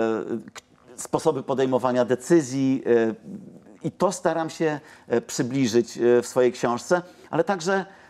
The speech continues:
to, jak funkcjonuje ta instytucja, e, to, jak działa Secret Service, jak żyje się amerykańskim prezydentom prywatnie, bo Biały Dom jest, e,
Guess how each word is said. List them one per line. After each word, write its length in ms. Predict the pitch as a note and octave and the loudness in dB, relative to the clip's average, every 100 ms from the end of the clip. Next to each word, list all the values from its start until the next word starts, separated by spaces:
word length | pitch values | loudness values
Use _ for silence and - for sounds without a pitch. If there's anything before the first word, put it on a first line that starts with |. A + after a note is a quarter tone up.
| _ - _ | _ -20 _
to, 100 | F3+ | 2
jak 220 | F3+ F#3+ | 2 0
funkcjonuje 600 | - F3+ E3+ E3+ F#3 F3 | -2 -2 2 2 4 4
ta 140 | B2+ | 2
instytucja, 760 | G#2+ G#2+ A2 A#2 G2 G2+ F#2+ F#2+ - | -2 -2 -2 -2 0 0 0 0 -2
e, 320 | G2+ A2 A2 | 0 2 2
to, 140 | A#2+ | 0
jak 180 | C3 C#3 | 0 0
działa 240 | B2 C3+ | 0 0
Secret 360 | C3 - C3 B2+ | 0 -4 -4 -2
Service, 480 | - C3+ A2+ F#2 - - - | 2 2 2 -6 -14 -20 -6
jak 220 | B2 C3+ | -2 -2
żyje 320 | B2 D3+ G3 D3+ | 0 2 2 2
się 220 | - G2+ | 0 0
amerykańskim 600 | G#2+ G#2 G#2 A2 G#2+ A#2 | 2 0 0 -2 -2 -2
prezydentom 580 | A2 G#2+ F#2+ A2 G#2+ A#2 A2+ - - | -2 -2 0 -2 0 -2 -4 -16 -2
prywatnie, 480 | D#3 F3+ F#3 C3 | 0 0 -2 -6
bo 180 | G#2 A2+ - - | -2 -2 -4 -4
Biały 260 | A2 C3 F3+ | 0 2 2
Dom 160 | F3 | 2
jest, 320 | D#3+ D3+ - | 0 -2 -6
e, 40 | - | 0